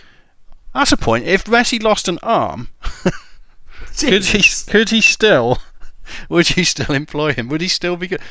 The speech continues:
Speaker 1: Would his balance, his balance would be ruined, wouldn't it?
Speaker 2: You've turned this into a horror movie.
Speaker 1: <laughs> I
Speaker 2: The,
Speaker 1: try-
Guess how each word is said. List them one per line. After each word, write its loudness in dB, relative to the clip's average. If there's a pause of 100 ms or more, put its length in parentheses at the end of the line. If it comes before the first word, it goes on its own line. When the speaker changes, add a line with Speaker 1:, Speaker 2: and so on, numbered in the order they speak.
(100)
Speaker 1:
Would 0
his -2
balance, 2
his -4
balance -2
would -14
be -10
ruined, -8
wouldn't -8
it? -10
Speaker 2:
You've 0
turned 0
this 2
into 0
a 2
horror 0
movie. -8
Speaker 1:
<laughs> -20 (1300)
I 4
Speaker 2:
The, 6
Speaker 1:
try- 4